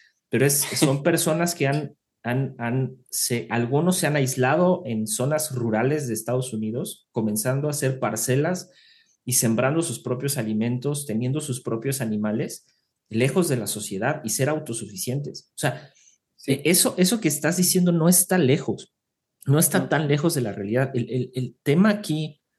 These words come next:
Speaker 1: y justo me encantó cómo, cómo lo dijiste, el, el que algo sea democrático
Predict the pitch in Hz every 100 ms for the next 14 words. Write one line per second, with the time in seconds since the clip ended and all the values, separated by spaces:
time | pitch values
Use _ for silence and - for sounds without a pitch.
0 | _ _ _ _ _ _ _ _ _ 143
1 | 131 147 175 214 185 127 120 147 156 151
2 | - 143 147 127 - 131 120 - 123 117
3 | - 127 123 - _ - 139 156 202 214
4 | 208 175 175 170 139 113 - 135 135 120
5 | - 147